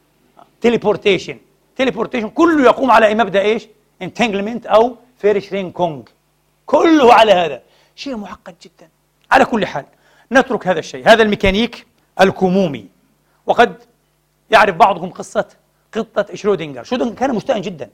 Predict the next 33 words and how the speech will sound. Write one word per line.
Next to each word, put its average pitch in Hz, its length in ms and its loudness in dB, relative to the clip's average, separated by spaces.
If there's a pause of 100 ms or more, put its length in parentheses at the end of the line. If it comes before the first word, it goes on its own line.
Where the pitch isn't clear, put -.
(680)
ريفين 160 280 -2
شرودنجر 185 340 -2
النمساوي 175 360 -2
كان 247 200 -2
مستاء 277 380 -4
من 220 180 -6
إيه؟ 254 220 -6 (300)
من 202 120 -2
هذه 240 220 6
التضمينات 226 640 2
أو 226 260 4 (180)
implications 202 800 -2
المعقدة 208 640 0
الغريبة 214 440 2
الغرائبية 220 640 4
إيه؟ 233 180 0
لميكانيك 254 420 0
الكم. 214 440 -2
قال: 294 260 -4
"مستحيل، - 480 -4 (320)
كيف 330 160 4
يحدث 226 300 -2
هذا؟ 151 200 2 (600)
لا 214 80 -2
يمكن 294 220 2
أن 240 100 2
يكون 226 320 0 (520)
الجسيم 233 460 2
في 247 160 -4
موضعين 233 440 0
في - 80 -10
الوقت 240 260 -2
ذاته، 156 300 -6